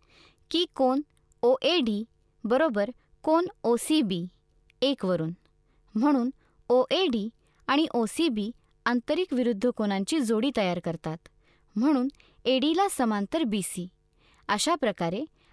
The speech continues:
आपण एबीला समांतर डीसी हे सुद्धा सिद्ध करू शकतो.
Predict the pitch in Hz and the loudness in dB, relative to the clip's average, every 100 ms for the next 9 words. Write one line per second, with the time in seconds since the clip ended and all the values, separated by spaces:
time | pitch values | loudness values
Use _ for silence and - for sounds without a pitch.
0 | - 262 - 339 370 _ - 240 233 339 | -4 -2 2 0 -2 _ -2 0 2 2
1 | 392 392 302 254 226 220 214 180 175 - | 2 2 2 2 0 -2 -2 -2 -4 -4
2 | 247 - _ - 277 294 285 233 349 - | -6 -6 _ -6 -2 -2 -2 0 -2 -2
3 | 196 226 208 185 185 170 - | -2 -2 -2 -4 -4 -10 -10